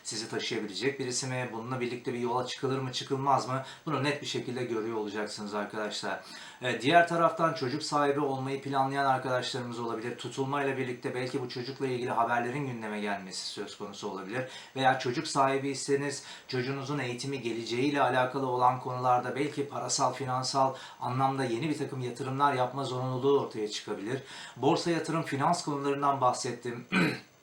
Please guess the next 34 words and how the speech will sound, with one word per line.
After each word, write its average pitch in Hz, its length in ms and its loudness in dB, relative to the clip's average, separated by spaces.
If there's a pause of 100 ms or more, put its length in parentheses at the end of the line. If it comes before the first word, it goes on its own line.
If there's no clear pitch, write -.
(280)
Bu 127 280 6
alanlarda, 135 720 6 (240)
e, 110 340 0
riske 123 320 2
girmemeniz 127 580 -2
gereken 104 460 -2
bir 104 60 -4
dönem 104 240 -2
içerisindesiniz 104 760 -6
arkadaşlar. 104 720 0 (240)
Çünkü, 151 280 -2
e, 139 420 -2
büyük 123 220 -4
finans 147 360 -2
göstergesi 120 680 -2
Jüpiter 120 460 -2
şu - 180 -4
an 107 180 -2
Balık 120 260 -6
burcunda 135 560 2 (240)
ve, 123 80 -2
e, 113 300 -2
tutulmaya 131 480 -2
da 135 80 0
sert - 380 0
bir 123 100 -2
etkisi - 400 -4
var. 120 240 2 (240)
E, 104 300 -2
Balık 123 300 0
burcu 139 240 2
sizin 131 320 -2
adınıza 120 380 -2
arkadaşlar, 113 720 0